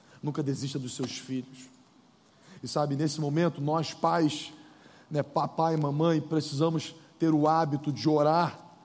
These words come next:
pelos nossos filhos diariamente. Sabe, é você entrar no quarto, estender suas mãos e falar: "Deus, abençoa os meus filhos. Senhor, tá aqui meus filhos, que eles sejam resposta de Deus.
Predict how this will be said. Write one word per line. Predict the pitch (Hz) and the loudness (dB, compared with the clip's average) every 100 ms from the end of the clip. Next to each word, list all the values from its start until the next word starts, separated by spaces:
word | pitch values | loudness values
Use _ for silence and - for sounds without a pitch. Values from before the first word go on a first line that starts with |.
| - - | -20 -4
pelos | 160 156 139 | 2 2 2
nossos | 151 147 139 | -2 -2 -8
filhos | - 156 151 | -4 -2 -2
diariamente. | 123 117 147 151 147 139 131 127 131 127 - - - _ _ _ _ _ _ _ _ _ - - - | -4 -6 -2 -2 -2 -2 -4 -4 -6 -8 -14 -18 -20 _ _ _ _ _ _ _ _ _ -20 -20 -4
Sabe, | - 160 | 0 2
é | 151 | 2
você | 156 - | 2 0
entrar | 180 156 175 | -2 0 0
no | 170 | 0
quarto, | 135 160 156 - 135 - - - - | 0 2 2 0 -10 -10 -20 -20 -14
estender | - 175 170 185 | -6 -4 -2 -2
suas | 175 131 | -2 -2
mãos | 151 160 | -2 -2
e | 143 | -2
falar: | 156 147 | -2 0
"Deus, | 151 151 | 0 0
abençoa | 151 139 - 139 | -2 -4 -4 -6
os | 117 | -6
meus | 113 | -10
filhos. | - 147 143 - - - - - | -10 -12 -12 -14 -20 -20 -20 -16
Senhor, | - 147 143 | -4 0 0
tá | 139 | 0
aqui | 139 147 147 | -4 -2 -2
meus | 135 - | -2 -6
filhos, | 147 135 - | -6 -6 -4
que | |
eles | 147 127 | -6 -2
sejam | 151 143 | -2 -2
resposta | 135 135 - 147 151 131 - 123 | -4 -4 -6 -2 -2 -2 -6 -6
de | |
Deus. | 120 131 131 127 - | -4 -2 -2 -4 -10